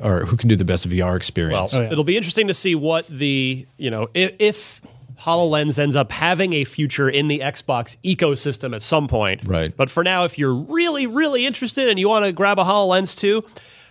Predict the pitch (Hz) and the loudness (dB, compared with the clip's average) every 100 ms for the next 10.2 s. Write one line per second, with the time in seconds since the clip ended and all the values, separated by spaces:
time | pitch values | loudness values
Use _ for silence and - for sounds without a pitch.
0 | - 139 139 143 143 135 151 147 147 170 | 0 4 4 4 2 2 0 0 0 2
1 | 190 165 190 147 185 151 202 170 - 151 | 2 2 0 2 0 0 -2 -2 -2 2
2 | 143 151 143 151 - - 226 247 - 196 | 2 2 0 2 0 0 2 0 2 0
3 | 165 160 151 135 113 92 92 143 - _ | 2 0 2 2 2 -2 -6 -8 -10 _
4 | _ 151 147 160 170 170 170 151 165 156 | _ 0 2 2 2 2 2 2 2 0
5 | 156 143 156 143 143 147 143 127 127 127 | 2 2 2 2 2 2 0 0 -2 0
6 | 135 135 143 - 127 113 104 147 - 202 | 0 2 2 2 0 2 0 -2 -2 0
7 | 147 131 131 220 120 87 95 127 302 240 | 2 2 2 2 2 2 0 0 0 2
8 | 233 214 185 185 214 214 208 185 165 156 | 2 2 0 0 0 2 2 4 4 2
9 | - 208 196 175 170 170 165 - 202 208 | 2 2 4 4 2 2 0 2 2 4
10 | 220 | 2